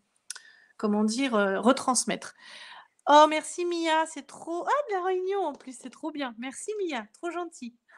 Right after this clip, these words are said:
<laughs> Merci Raphaël, oui, évidemment. Bien sûr que je le prends super bien. <laughs> Merci beaucoup. On est prêt pour faire la petite, euh, la petite bonne femme du coup ?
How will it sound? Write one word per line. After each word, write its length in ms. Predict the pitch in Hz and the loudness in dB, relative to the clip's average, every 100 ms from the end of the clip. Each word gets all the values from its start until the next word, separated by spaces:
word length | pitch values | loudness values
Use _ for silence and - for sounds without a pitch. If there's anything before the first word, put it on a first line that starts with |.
| - | -10
<laughs> 1000 | 285 - 269 - 254 - 247 - - - | -10 -6 -10 -6 -6 -4 -8 -8 -14 -4
Merci 340 | 294 294 339 | -4 -2 -4
Raphaël, 540 | 302 294 285 277 269 262 | -2 -2 -4 -8 -8 -6
oui, 200 | 277 285 | -6 -6
évidemment. 500 | 247 226 240 254 254 _ - | -6 -10 -10 -12 -16 _ -14
Bien 100 | 262 | -10
sûr 180 | 262 277 | -10 -8
que 140 | 277 | -6
je 60 | 254 | -4
le 140 | 262 | -6
prends 220 | - 247 | -6 -10
super 380 | 240 220 226 233 | -10 -6 -4 -2
bien. 200 | 233 226 269 - - | -2 -2 -4 -10 -12
<laughs> 840 | 262 - 254 - 254 - - - 262 254 254 | -8 -8 -8 -8 -12 -12 -14 -8 -6 -6 -4
Merci 320 | 254 269 - | -4 -2 -4
beaucoup. 400 | 254 247 254 247 _ _ _ _ _ _ _ _ _ _ _ _ _ _ _ _ _ _ _ _ _ _ _ _ _ - - | -6 -4 -4 -6 _ _ _ _ _ _ _ _ _ _ _ _ _ _ _ _ _ _ _ _ _ _ _ _ _ -18 -4
On 140 | 214 233 | 0 2
est 80 | 262 | 4
prêt 240 | - 415 | 6 6
pour 140 | 427 | 4
faire 180 | - 381 | 2 4
la 120 | 370 | 4
petite, 300 | 349 349 294 | 2 -4 -8
euh, 260 | 339 330 330 | -4 -2 -2
la 100 | 339 | -4
petite 260 | 339 339 269 | -6 -8 -6
bonne 180 | 330 | -8
femme 220 | 330 403 392 | -6 -6 -4
du 100 | 381 | -4
coup ? 120 | 427 | -2